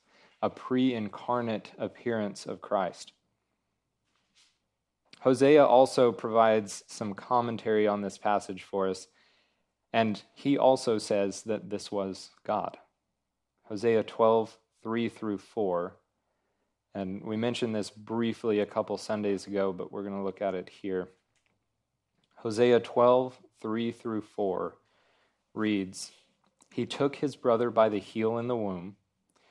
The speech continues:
and in his strength he struggled with God. Yes, he struggled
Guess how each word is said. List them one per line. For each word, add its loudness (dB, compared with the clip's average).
and -4
in 0
his -2
strength -4
he -8
struggled 0
with -4
God. 0
Yes, 0
he -4
struggled 0